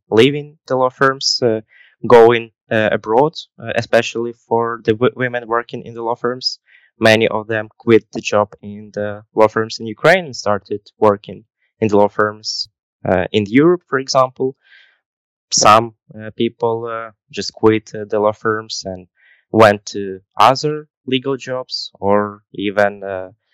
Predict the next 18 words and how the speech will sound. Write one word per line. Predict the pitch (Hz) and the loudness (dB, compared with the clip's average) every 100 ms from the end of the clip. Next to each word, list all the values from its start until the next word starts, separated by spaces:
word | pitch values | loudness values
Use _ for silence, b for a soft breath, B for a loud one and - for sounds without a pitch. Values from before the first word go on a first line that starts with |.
| _ | _
went | - 101 104 - | 4 4 4 -4
to | 110 104 98 | -8 -8 -8
the | 101 101 101 98 | -12 -12 -12 -2
armed | 104 110 113 | 2 2 2
forces. | - 98 92 - 107 - - _ _ _ _ _ | -8 -8 -8 -16 -20 -20 -20 _ _ _ _ _
This | 104 - | 0 0
is | - | 0
also | 98 101 - 104 | 0 0 -2 -10
the | 95 | -10
case | - 101 104 | -4 -4 -4
for | - - 101 98 | -10 -6 -4 -6
many | 101 101 98 | -8 -10 -6
lawyers. | 95 90 - - - _ _ _ _ _ _ | -6 -6 -8 -14 -14 _ _ _ _ _ _
And | - 117 120 123 _ - | 2 4 4 -2 _ -2
nowadays, | 123 147 151 143 143 - | 4 4 4 -2 -4 -8
I | 120 | -8
think | 110 131 113 | -10 -16 -4
that | 117 110 | -2 -2